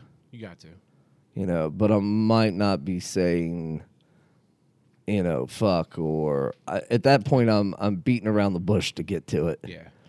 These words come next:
Speaker 2: You know, so it's a different way to hit the punchline. <laughs>
Speaker 1: Break out your thesaurus.
Speaker 2: So,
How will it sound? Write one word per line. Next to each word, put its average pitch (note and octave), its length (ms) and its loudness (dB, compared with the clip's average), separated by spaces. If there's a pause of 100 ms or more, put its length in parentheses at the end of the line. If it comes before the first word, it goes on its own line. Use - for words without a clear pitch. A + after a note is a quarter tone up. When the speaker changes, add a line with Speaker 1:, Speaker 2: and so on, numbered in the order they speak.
(160)
Speaker 2:
You G2+ 200 0
know, G2 260 0
so A#2+ 180 0
it's A#2 100 -2
a B2 60 0
different C#3+ 340 6
way A#2+ 100 6
to G#2 60 4
hit A2+ 180 4
the - 80 -2
punchline. D#2+ 720 0 (960)
<laughs> B2+ 120 0 (1400)
Speaker 1:
Break G#2+ 200 -12
out G2 100 -14
your F#2+ 100 -16
thesaurus. E2 680 -20 (540)
Speaker 2:
So, G2+ 840 4